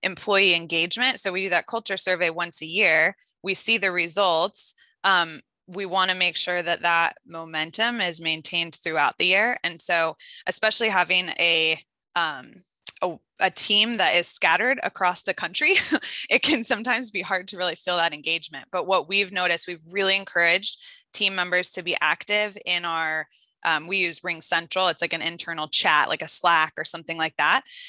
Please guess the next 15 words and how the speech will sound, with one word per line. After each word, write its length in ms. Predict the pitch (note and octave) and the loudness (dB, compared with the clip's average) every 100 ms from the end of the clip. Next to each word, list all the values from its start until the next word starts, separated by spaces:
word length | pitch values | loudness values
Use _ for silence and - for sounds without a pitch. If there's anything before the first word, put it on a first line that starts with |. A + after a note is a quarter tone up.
| - | -6
to 100 | - | -4
be 100 | G3+ F#3+ | 0 4
active 420 | F3+ G3 C4 B3+ | 4 4 0 0
in 100 | G3 | 0
highlighting 680 | E3+ - F3 F#3+ G3 G#3 G#3+ | -2 2 4 4 2 0 -8
the 80 | E3 | -8
great 300 | D#3+ E3+ - | -4 -4 -2
work 260 | D#3+ F3+ - | -6 -6 -4
that 140 | E3 | -4
they're 140 | E3 D#3 | -2 -2
seeing 300 | - F3+ F3 | -2 -4 -8
their 160 | D3 | -8
team 300 | - - A#3+ | -6 -4 -2
members 380 | G3+ D#3 C3+ D3 | -4 -6 -2 -2
do. 160 | - | 0